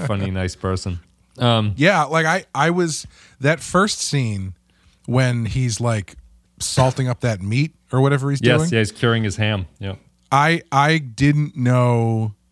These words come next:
Speaker 2: I couldn't tell if they were trying to m-, play it as though these two might be hooking up.
Speaker 1: Oh, right. <laughs>
Speaker 2: Or, but, like, I, I couldn't, I couldn't figure out what the vibe was, 'cause I know, like, it, it's one of those things where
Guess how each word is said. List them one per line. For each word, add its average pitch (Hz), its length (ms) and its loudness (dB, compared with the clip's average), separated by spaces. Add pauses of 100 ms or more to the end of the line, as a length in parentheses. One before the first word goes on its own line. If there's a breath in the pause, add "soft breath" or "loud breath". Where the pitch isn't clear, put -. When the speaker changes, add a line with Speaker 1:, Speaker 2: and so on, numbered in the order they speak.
(880)
Speaker 2:
I - 60 -10
couldn't 208 280 0
tell 156 360 4
if - 120 -4
they 135 120 2
were 113 100 0
trying 131 480 0
to - 100 -4
m-, 147 220 -4
play 147 340 2
it 151 80 -2
as 139 240 -2
though 143 200 2
these 139 200 -2
two 151 180 0
might 139 200 0 (260)
be 135 240 0
hooking 139 320 0
up. 151 220 0 (340)
Speaker 1:
Oh, 139 200 4
right. 131 200 2
<laughs> - 960 0
Speaker 2:
Or, 156 340 4
but, 165 180 2
like, 160 200 2 (180)
I, 156 80 2
I 165 60 2
couldn't, 196 400 0
I 143 100 0
couldn't 196 260 0
figure 180 340 0
out 160 60 2
what 156 160 -2
the 143 60 0
vibe 139 340 4
was, 104 240 -6
'cause 117 160 -4
I 123 80 2
know, 151 240 4 (680 soft breath)
like, 151 480 -2
it, 160 160 -6
it's 165 160 -2
one 196 120 4
of 190 60 4
those 160 220 2
things 151 360 2
where 117 300 0